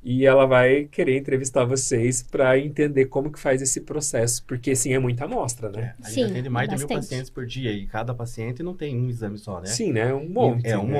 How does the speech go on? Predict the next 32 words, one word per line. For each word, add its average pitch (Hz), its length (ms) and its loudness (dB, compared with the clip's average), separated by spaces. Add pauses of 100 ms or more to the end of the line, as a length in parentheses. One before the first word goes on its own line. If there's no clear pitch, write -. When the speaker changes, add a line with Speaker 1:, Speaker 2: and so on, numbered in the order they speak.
(120)
Speaker 2:
monte. - 160 -6
Speaker 1:
Então, 120 200 -2
Speaker 2:
E 131 320 2
a 127 40 2
logística - 0 -
é - 0 -
um 151 160 4
Speaker 1:
transportar 139 320 4
tudo 156 160 0 (120)
Speaker 2:
desafio. 147 160 -2
Speaker 1:
isso, 294 400 -4
Speaker 2:
É, - 320 -6
é. 87 320 -14
Speaker 1:
né? 131 400 -8
Speaker 2:
Toda 147 300 -2
a 131 60 -2
refrigeração, 117 800 -4 (420)
né? 104 140 -8
Bem, 107 340 -8
bem 113 180 -4
acondicionada, 117 680 -6 (340)
né? 98 180 -10
Speaker 1:
Sim. 113 120 -8
Speaker 2:
Então, 104 180 -6
é, 107 360 -8
é 104 40 -8
um 113 140 -8
desafio. 123 460 -10 (320)
Mas 107 160 -6
a 113 40 -4
gente 131 160 -4
consegue 160 380 -8